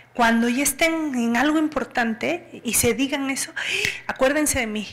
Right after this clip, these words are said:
no es cierto, esto no es cierto, no tiene nada que ver conmigo, tiene que ver con el entrenamiento cultural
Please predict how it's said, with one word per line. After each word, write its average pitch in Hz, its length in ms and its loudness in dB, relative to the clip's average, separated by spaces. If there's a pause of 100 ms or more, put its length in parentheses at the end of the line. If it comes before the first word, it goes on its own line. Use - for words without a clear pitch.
(160)
no 254 160 2
es 294 80 2
cierto, 294 500 0 (340)
esto 269 260 2
no 285 140 2
es 285 80 2
cierto, 247 480 0 (1040)
no 262 200 2
tiene 285 240 0
nada 285 380 4
que - 60 -10
ver 240 180 0
conmigo, 240 480 -4 (440)
tiene 269 240 0
que 269 100 0
ver 247 160 0
con 247 160 -2
el 240 100 0
entrenamiento 220 760 -2
cultural 208 560 -4